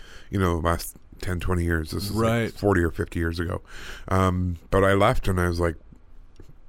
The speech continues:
Speaker 1: "Not doing that again." So that feeling of just not being able to sleep, and I can't imagine being in a giant empty building, like,
Speaker 2: Oh, oh, the Copper King.
Speaker 1: dear God.
Speaker 2: Oh, yeah, no. I mean, if you're in Butte, definitely take the tour.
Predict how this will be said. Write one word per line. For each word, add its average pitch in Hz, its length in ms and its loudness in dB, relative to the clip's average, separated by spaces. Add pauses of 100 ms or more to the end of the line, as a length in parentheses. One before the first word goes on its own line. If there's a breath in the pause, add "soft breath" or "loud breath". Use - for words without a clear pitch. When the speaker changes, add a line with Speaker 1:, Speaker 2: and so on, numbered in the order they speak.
Speaker 1:
"Not 92 420 -2
doing 107 180 2
that 117 160 4
again." 87 200 4
So 101 260 4 (340 loud breath)
that 110 240 2
feeling 123 360 4
of 98 100 2
just - 220 -4
not 95 300 2
being 101 140 2
able 90 140 2
to 87 60 -2
sleep, 113 420 4 (580 loud breath)
and 107 100 2
I 117 60 4
can't 127 440 0
imagine 101 420 2
being 95 180 -2
in 92 100 -2
a 98 60 -2
giant 104 500 -2 (240)
empty 104 320 0
building, - 600 -2
like, - 220 -6 (440)
Speaker 2:
Oh, 143 300 8
oh, 139 140 6
the 127 80 2
Copper 147 260 2
King. 127 120 0
Speaker 1:
dear 170 380 6 (100)
God. 127 420 6
Speaker 2:
Oh, - 20 6
yeah, 110 180 6
no. 101 220 0 (180)
I 120 80 0
mean, 143 180 2 (240 loud breath)
if 156 140 6
you're 208 120 6
in 247 120 6
Butte, 139 380 4
definitely 139 280 4
take 139 180 4
the 107 60 -8
tour. 135 300 0